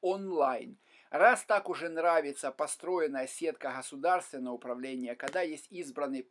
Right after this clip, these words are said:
э, избранный президент, есть кабинет министров, есть дочерние фи-, филиалы в районах, в областных центрах,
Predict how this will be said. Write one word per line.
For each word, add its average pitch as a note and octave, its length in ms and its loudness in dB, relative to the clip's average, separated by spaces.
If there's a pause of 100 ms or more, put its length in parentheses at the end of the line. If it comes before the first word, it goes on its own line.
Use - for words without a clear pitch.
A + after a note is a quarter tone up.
э, A#2+ 260 -4 (640)
избранный D#3+ 500 0
президент, B2+ 680 -10
есть F#3+ 320 -10 (560)
кабинет G3+ 520 2
министров, F3+ 680 -4 (320)
есть E3+ 680 -4 (360)
дочерние F#3 720 0
фи-, F3 360 0
филиалы F3 580 6
в C3+ 60 -2
районах, E3 760 2
в A#2+ 340 -10
областных D#3+ 680 0
центрах, G3+ 600 -4